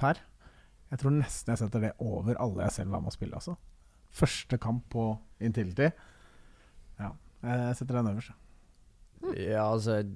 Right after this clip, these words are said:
Speaker 3: jeg setter den øverst selv, men jeg har jo bare vært med på, det er de to i år som har vært de beste. Borte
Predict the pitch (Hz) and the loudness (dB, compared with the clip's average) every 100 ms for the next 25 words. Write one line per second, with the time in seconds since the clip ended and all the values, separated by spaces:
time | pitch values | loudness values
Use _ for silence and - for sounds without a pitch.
0 | 90 101 - 113 113 104 101 120 113 101 | -8 -6 -2 0 2 2 2 2 2 2
1 | - 92 92 95 92 101 101 101 95 95 | 0 -2 -2 -4 -2 2 2 2 2 0
2 | 95 92 98 90 92 85 85 85 87 87 | 0 -2 -4 -4 -6 -6 -4 -4 -4 -6
3 | - - - - - - - - - - | -10 -20 -20 -20 -20 -20 -20 -20 -18 -2
4 | 101 120 131 123 120 113 95 107 104 101 | 0 2 6 6 8 6 4 2 4 2
5 | - 95 98 - 92 87 - 101 101 - | 2 0 0 0 -4 -4 -10 -6 -6 -6
6 | - | 2